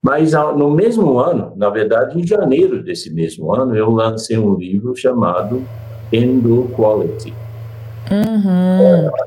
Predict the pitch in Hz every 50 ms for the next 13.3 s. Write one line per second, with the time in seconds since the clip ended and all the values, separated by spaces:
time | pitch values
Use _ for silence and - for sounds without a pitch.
0 | - 185 185 185 117 113 113 - 175 - 127 131 135 139 135 131 - - - 131
1 | 123 - 120 120 117 117 113 110 - - 127 131 139 131 117 117 - - 113 101
2 | 95 98 90 - - 104 104 110 120 120 113 104 101 104 104 101 - - 101 92
3 | 95 101 104 110 113 110 101 95 90 - - 101 98 92 92 95 87 85 92 92
4 | 92 95 95 98 101 104 101 95 95 92 92 92 90 87 85 87 90 87 85 90
5 | 95 90 - - - 123 127 123 117 113 - 104 107 123 131 127 - - 131 120
6 | 113 95 90 90 92 95 98 - - 147 165 196 - - - - - - - -
7 | - - - - - - - - - - 90 82 78 80 80 - 110 131 135 127
8 | 113 107 110 127 135 135 110 90 85 85 90 87 85 87 85 82 - 87 92 104
9 | - - 120 135 143 - - - - - 113 120 - - - 135 127 123 123 127
10 | 131 - 120 117 117 - - 123 120 120 117 110 107 101 101 113 - - - -
11 | - 123 120 117 - - 98 107 107 - - - - 107 110 113 - 104 104 107
12 | 107 107 - 104 101 104 - - 104 - - - 107 104 113 120 117 - - -
13 | - 113 110 104 104 -